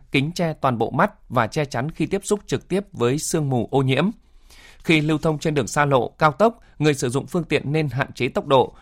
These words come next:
giữ khoảng cách an toàn, bật đèn sương mù để đảm bảo an toàn giao thông.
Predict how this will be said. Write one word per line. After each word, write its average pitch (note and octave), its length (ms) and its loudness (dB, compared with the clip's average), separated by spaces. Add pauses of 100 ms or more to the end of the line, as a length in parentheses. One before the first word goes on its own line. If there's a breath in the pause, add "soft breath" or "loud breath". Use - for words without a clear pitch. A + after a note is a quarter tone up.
giữ C3+ 220 0
khoảng B2+ 320 -2
cách - 240 -6
an D#3 180 -2
toàn, B2 300 2 (200 soft breath)
bật C#3+ 200 0
đèn C3 180 0
sương D#3+ 220 -4
mù C3 300 0
để B2+ 120 2
đảm A2+ 200 -2
bảo A2 240 2
an D3+ 140 0
toàn A#2+ 200 -4
giao C3+ 120 -2
thông. D3 260 4